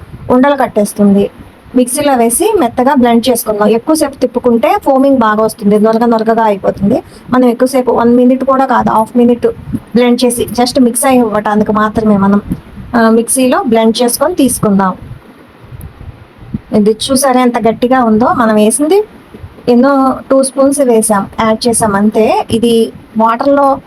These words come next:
ఎంత ఎక్కువగా అయిపోయిందో బ్లెండ్ చేసినాం కదా, ఇప్పుడు మనం చల్లారిపోయాక, ప్రిజర్వేటివ్స్ ఎప్పుడైనా సరే చల్లారిన తర్వాతే యాడ్ చేసుకోవాలండి. లేకపోతే మనకి షాంపూ, షాంపూలో వేసిన ఆ ప్రిజర్వేటివ్స్ అనేవి వర్క్ అవ్వవు.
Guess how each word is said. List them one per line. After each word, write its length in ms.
ఎంత 520
ఎక్కువగా 340
అయిపోయిందో 500
బ్లెండ్ 360
చేసినాం 380
కదా, 280
ఇప్పుడు 220
మనం 200
చల్లారిపోయాక, 640
ప్రిజర్వేటివ్స్ 800
ఎప్పుడైనా 420
సరే 280
చల్లారిన 500
తర్వాతే 440
యాడ్ 240
చేసుకోవాలండి. 680
లేకపోతే 520
మనకి 280
షాంపూ, 480
షాంపూలో 600
వేసిన 440
ఆ 80
ప్రిజర్వేటివ్స్ 800
అనేవి 300
వర్క్ 320
అవ్వవు. 320